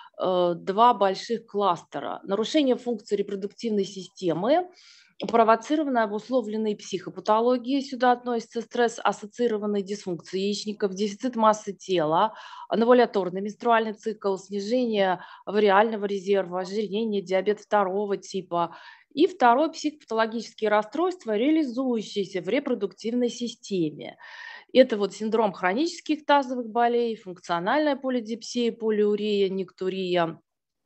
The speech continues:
локальный гипергидроз и диспаруния с вагинизмом.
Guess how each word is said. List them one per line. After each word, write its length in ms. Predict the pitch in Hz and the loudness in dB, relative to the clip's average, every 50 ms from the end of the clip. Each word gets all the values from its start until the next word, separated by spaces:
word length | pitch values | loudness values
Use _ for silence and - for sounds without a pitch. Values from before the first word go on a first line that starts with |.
| _ _ _ - | _ _ _ -4
локальный 600 | - 208 190 190 - - - - 262 262 262 254 | 0 0 0 0 2 4 4 4 4 4 0 -2
гипергидроз 920 | 214 220 226 - 233 208 190 185 214 185 214 214 220 208 202 196 202 - - - - - _ _ - | -2 -4 -4 -2 -4 -4 -2 -4 -4 -2 0 0 2 2 2 0 -2 -8 -16 -20 -20 -20 _ _ -4
и 160 | 311 339 285 | -2 -2 -2
диспаруния 840 | 220 233 220 - - 214 208 202 190 185 190 196 214 254 294 285 262 | -2 -4 -6 -2 2 2 2 2 2 -2 -4 -6 -4 -4 -4 -4 -4
с 140 | - - - | -6 -8 -10
вагинизмом. 1040 | 208 190 190 202 214 208 196 190 190 180 170 156 156 151 151 - - - - - | -10 -8 -6 -6 -4 -4 -2 -2 -2 -4 -4 -6 -8 -8 -8 -8 -10 -12 -16 -20